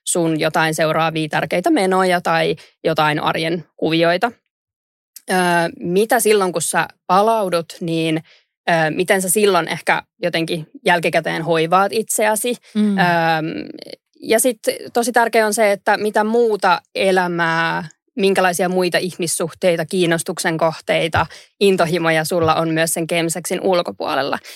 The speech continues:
Speaker 1: Ja onko sulla myös seksiä selvinpäin? Pystytkö sä saamaan nautintoa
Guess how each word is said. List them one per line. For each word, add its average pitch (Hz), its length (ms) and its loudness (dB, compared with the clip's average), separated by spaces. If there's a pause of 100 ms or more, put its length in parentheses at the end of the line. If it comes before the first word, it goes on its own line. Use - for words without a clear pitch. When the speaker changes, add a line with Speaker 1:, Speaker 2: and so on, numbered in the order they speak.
(140)
Speaker 1:
Ja 269 100 6
onko 349 220 -2
sulla 320 240 -2
myös 302 280 0
seksiä 233 540 2 (140)
selvinpäin? 226 840 -2 (260)
Pystytkö 254 360 0
sä 240 220 2
saamaan 196 340 2
nautintoa 170 560 0